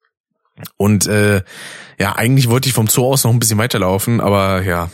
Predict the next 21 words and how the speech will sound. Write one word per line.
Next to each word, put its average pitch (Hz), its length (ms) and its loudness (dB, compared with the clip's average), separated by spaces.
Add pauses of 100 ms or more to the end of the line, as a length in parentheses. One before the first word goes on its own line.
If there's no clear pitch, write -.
ich 104 100 0
hab 117 80 2
mich 117 120 -2
dann 107 120 0
da 107 80 0
eine 107 140 -2
Weile 98 180 -2
hingesetzt 113 480 2
und 101 60 0
dann 98 100 0
dachte 95 220 -2
ich - 80 -6
mir 98 100 0
so, 82 160 -2
"Nee, 82 260 -2
das, - 560 -4
das - 220 -4
wird 80 140 -2
nix 87 240 -4
mehr." 80 140 -2
Dann 78 280 -8